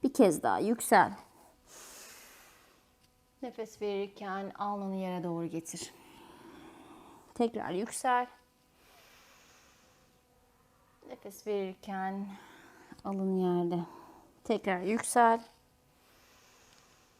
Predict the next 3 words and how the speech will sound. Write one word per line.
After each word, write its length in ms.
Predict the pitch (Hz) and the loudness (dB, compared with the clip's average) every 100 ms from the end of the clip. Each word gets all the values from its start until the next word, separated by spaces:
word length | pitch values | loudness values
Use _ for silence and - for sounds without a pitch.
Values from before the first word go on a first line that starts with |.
| _ _ _ _ _ _ | _ _ _ _ _ _
Nefes 420 | 277 285 196 - 190 | -6 -4 -4 -6 -4
verirken 760 | 185 175 - 196 185 190 196 - - - - - - - - - - | -4 -4 -6 -2 0 0 -2 -6 -18 -20 -20 -20 -20 -20 -20 -8 8
alın 420 | 233 214 196 214 | 10 10 8 4